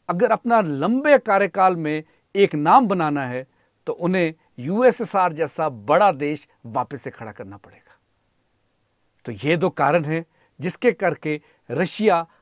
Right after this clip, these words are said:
हर साल एक्सपैंड करता जा रहा है, और इस एक्सपेंशन के साथ हर साल, हर डिकेड कुछ नए इश्यूज आते हैं।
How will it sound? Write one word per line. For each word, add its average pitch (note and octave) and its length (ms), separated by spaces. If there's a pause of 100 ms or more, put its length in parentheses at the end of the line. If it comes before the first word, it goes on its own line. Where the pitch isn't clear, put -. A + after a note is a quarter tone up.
(100)
हर B3+ 200
साल G#3+ 400
एक्सपैंड - 480
करता A#2+ 280
जा A2 100
रहा - 180
है, - 140 (1040)
और C3 160
इस G#3 140
एक्सपेंशन F3 500
के D#3+ 120
साथ C#3 320 (260)
हर - 200
साल, D3+ 420 (180)
हर F#3 180
डिकेड D3+ 480 (180)
कुछ D#3 220
नए C#3+ 320 (220)
इश्यूज C3+ 320
आते - 240
हैं। - 160